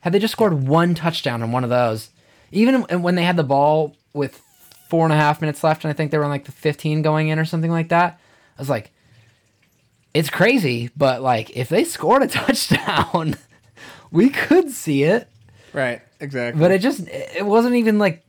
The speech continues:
Speaker 1: really close.
Speaker 2: Uh, it's bizarre. It's like they, I think they said it's probably the first time in Patrick Mahomes' life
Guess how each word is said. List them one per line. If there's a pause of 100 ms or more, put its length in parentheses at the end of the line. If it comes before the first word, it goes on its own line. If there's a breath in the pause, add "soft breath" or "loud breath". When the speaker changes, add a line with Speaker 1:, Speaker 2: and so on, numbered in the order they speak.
(120)
Speaker 1:
really
close. (1160 soft breath)
Speaker 2:
Uh,
it's
bizarre.
It's
like
they, (120)
I
think
they
said (180)
it's
probably
the
first
time
in
Patrick
Mahomes'
life